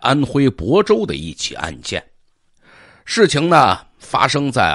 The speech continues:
二零一四年。一四年四月十六号一大早，这安徽省亳州市桥东镇的一名村民老付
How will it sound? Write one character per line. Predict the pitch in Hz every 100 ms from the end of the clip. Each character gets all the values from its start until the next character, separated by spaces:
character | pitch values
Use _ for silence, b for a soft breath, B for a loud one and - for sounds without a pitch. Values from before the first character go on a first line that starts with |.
| -
二 | 135 113 85
零 | 95 123
一 | 131 190
四 | 185 - 170
年。 | 85 73 95 - _ _ _ b b b -
一 | 240 277
四 | 269 - 220 135
年 | 120 160 - -
四 | - - 185 143 135
月 | 135 113
十 | - 160
六 | 208 175 117
号 | 131 110
一 | 131 208
大 | - 82
早， | 80 64 57 62 127 - _ _ _ _ b b b b
这 | - 135
安 | 120 185 208 175
徽 | 202 202
省 | - 87 80
亳 | - 160 254
州 | 247 254 240
市 | - 175 - _
桥 | - - - 233 277
东 | 269 269
镇 | 240 151
的 | 127
一 | 156
名 | 123 170
村 | - 220 214
民 | 165
老 | 220 120 - 92
付 | 143 302 285